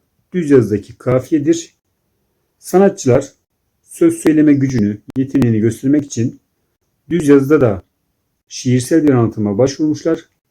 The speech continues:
Kafiyeli söyleyişten yararlanmışlardır. Özellikle divan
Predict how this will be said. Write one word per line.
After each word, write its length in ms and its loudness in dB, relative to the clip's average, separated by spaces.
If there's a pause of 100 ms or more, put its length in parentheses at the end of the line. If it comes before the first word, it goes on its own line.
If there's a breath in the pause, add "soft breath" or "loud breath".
(280)
Kafiyeli 480 -2
söyleyişten 760 -2 (420)
yararlanmışlardır. 1000 0 (1700)
Özellikle 640 2 (640)
divan 440 2